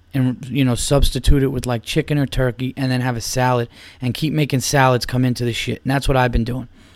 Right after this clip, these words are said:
And it's miserable at first, but you have to go through it. And then eventually, now I could actually have a salad for dinner. You know, some, some grilled chicken or whatever. But you get, you gotta, you gotta do it gradual, but you can't, like, some people are delusional. They're like, "Well, you know, instead of fucking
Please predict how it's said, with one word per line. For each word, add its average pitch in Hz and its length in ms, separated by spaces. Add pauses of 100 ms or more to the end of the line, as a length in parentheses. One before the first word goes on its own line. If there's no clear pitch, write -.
(160)
And 131 100
it's 120 140
miserable 131 500
at 110 80
first, - 300
but 127 100
you 123 60
have 131 180
to 139 100
go 120 120
through 120 280
it. - 120
And 131 100
then 135 100
eventually, 135 640 (280)
now 156 400
I 147 100
could 151 160
actually 143 280
have 131 120
a 120 60
salad 120 340
for 117 120
dinner. 104 260 (1200)
You 127 80
know, 131 160
some, 110 220 (160)
some 127 180
grilled 131 280
chicken 135 280
or 123 80
whatever. 117 280
But 135 120
you 135 100
get, 127 200
you 147 100
gotta, 160 300 (340)
you 139 100
gotta 175 220
do 190 180
it 170 80
gradual, 156 680
but - 160
you 139 140
can't, 170 360
like, 135 140
some 175 220
people 160 280
are 143 60
delusional. 127 580
They're 131 140
like, 139 160
"Well, 170 140
you 165 100
know, 165 80
instead 165 240
of 156 80
fucking - 320